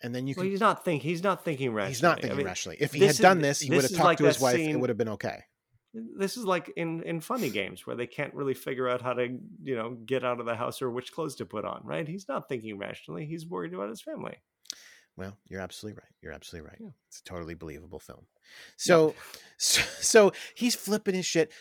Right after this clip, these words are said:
Speaker 1: So he grabs the saw and he's like, "This is it. Like, I have to d-, I have to do what has to happen. And, like, it's too fucking late." And so he grabs the saw.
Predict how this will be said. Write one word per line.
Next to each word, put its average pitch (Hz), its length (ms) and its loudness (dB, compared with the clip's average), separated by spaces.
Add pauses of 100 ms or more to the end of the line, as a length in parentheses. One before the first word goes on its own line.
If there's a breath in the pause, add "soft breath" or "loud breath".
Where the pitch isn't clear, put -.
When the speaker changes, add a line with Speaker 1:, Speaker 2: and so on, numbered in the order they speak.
Speaker 1:
So 160 120 0
he 175 180 -6
grabs 156 360 2
the 165 120 -8
saw 196 320 -2 (100)
and 131 140 -4
he's 151 200 -2
like, 143 300 4
"This 147 320 -2
is 139 220 -4
it. 196 280 2
Like, 120 280 -4
I 117 80 -2
have 131 260 -6
to 131 120 -10 (140)
d-, - 100 -16 (760 loud breath)
I 113 140 -6
have 139 180 -8
to 143 80 -8
do 156 160 2
what 151 100 6
has 147 200 0
to 147 80 -6
happen. 208 260 0
And, 156 160 2
like, 143 180 0
it's 143 140 -6
too 151 120 -4
fucking 156 280 -4
late." 190 180 0 (240 loud breath)
And 139 120 -4
so 165 100 2
he 147 200 -6
grabs 139 360 2
the 208 80 -2
saw. 156 300 2